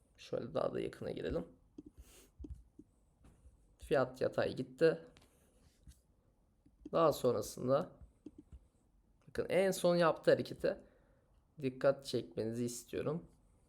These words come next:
Ne yapıyor? Buradaki bütün sell side likiditeleri temizliyor. Ve daha sonrasında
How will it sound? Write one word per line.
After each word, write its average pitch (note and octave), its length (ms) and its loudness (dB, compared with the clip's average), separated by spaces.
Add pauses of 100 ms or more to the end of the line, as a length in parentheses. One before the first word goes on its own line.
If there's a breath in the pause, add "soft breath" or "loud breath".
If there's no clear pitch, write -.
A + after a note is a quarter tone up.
(1900)
Ne G3 60 -2
yapıyor? D3 400 0
Buradaki C3+ 540 0 (640)
bütün C#3+ 260 -4
sell D3 280 4
side A2+ 340 2
likiditeleri - 680 -4
temizliyor. C#3+ 600 0 (1160)
Ve B2 120 2
daha E3+ 180 10
sonrasında A#2+ 720 -2